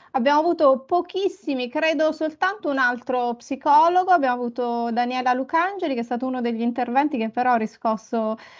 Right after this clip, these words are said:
eh, tantissimo interesse sulla, nella nostra comunità, però ecco, oggi siamo, siamo contenti di avere quest'altra testimonianza di Andrea, che è appunto uno psicologo, uno psicoterapeuta,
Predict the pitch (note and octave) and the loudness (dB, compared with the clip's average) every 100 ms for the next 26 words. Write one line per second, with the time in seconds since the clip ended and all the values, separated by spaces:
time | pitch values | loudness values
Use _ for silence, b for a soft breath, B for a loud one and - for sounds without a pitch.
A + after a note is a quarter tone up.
0 | B - A3+ A3+ A#3 A#3+ A#3 B3+ - B3 | B -2 2 2 0 -2 -2 -4 -4 -2
1 | B3 A#3+ A#3 A#3 A#3 A3 A3+ A3 A3+ - | 0 4 4 2 -4 -6 -4 0 0 0
2 | A3 A3+ A#3 A3+ A3+ B3 A#3 A3+ A3 A3+ | 0 0 0 0 -4 -2 0 2 0 -2
3 | A#3 B3+ C#4+ F4+ F4 D4 A#3+ C4 A#3 - | -2 -2 -2 -4 -2 -2 -2 -4 -4 -8
4 | - - - C4 A#3 B3 B3 B3 - C#4 | -12 -4 -2 0 -2 -2 -2 -4 -4 -2
5 | C#4 C#4 C4+ C4+ C#4+ D#4 D#4 C4 B3 A#3 | 0 0 0 2 2 2 -2 0 0 0
6 | A3+ A#3 A#3 B3 A#3+ A#3+ A#3+ A#3 - C4+ | -2 -4 0 0 2 -2 -4 -6 -8 -6
7 | D4+ G4+ D#4 A#3 A#3 C#4 F4+ C4+ B3 A#3 | -4 -4 -4 -2 -2 -2 -2 -2 -4 -6
8 | A3+ A3 - C4 D4 D4 C#4 A3 G#3+ - | -4 -8 -8 -2 2 4 2 -2 -6 -10
9 | A#3+ A#3+ A#3+ B3 C4 D#4+ E4+ F#4 F4+ | -8 -4 -2 -2 2 2 2 2 2